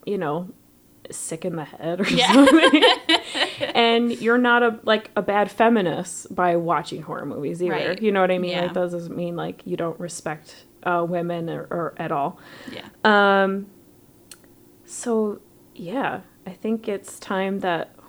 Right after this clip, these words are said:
Speaker 1: horror movies were a respected genre.
Speaker 2: Yeah.
Speaker 1: And that women shouldn't be afraid of speaking out and saying that they like them.
Speaker 2: Yeah, for sure.
Speaker 1: Um, Abby.
Speaker 2: Yes.
Speaker 1: Would you like to
Speaker 2: <laughs>
Speaker 1: introduce yourself?
Speaker 2: Yes.
Speaker 1: <laughs>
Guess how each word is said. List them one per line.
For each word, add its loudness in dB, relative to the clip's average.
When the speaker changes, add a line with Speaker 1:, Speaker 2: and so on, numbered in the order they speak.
Speaker 1:
horror -4
movies -4
were -4
a -6
respected -10
genre. -8
Speaker 2:
Yeah. -10
Speaker 1:
And -6
that -6
women -4
shouldn't -12
be -8
afraid -10
of -10
speaking -14
out -10
and -14
saying -14
that -14
they -14
like -10
them. -10
Speaker 2:
Yeah, -14
for -18
sure. -16
Speaker 1:
Um, -2
Abby. -4
Speaker 2:
Yes. -6
Speaker 1:
Would 10
you 6
like 6
to 6
Speaker 2:
<laughs> -
Speaker 1:
introduce 2
yourself? 0
Speaker 2:
Yes. 2
Speaker 1:
<laughs> 4